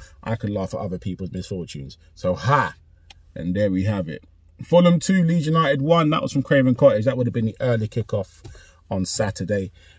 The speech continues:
Again, another really, really good game. Um, I thought Leeds played, played quite well, actually, but Fulham just have that quality.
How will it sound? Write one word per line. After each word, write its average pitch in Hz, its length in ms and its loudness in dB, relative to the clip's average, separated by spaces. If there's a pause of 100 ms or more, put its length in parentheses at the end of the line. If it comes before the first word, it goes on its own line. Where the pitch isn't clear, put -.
(140)
Again, 131 400 6
another 139 400 2
really, 131 280 4
really 123 240 4
good 120 180 -2
game. - 320 -2 (1000)
Um, 113 180 2
I 117 40 2
thought 117 200 -2
Leeds 123 180 2
played, 113 340 0
played 110 200 0
quite 104 180 0
well, 147 160 0
actually, 90 340 -8
but - 160 -10
Fulham 131 460 4 (380)
just - 200 -12 (460)
have - 440 0
that - 200 -2
quality. 95 500 0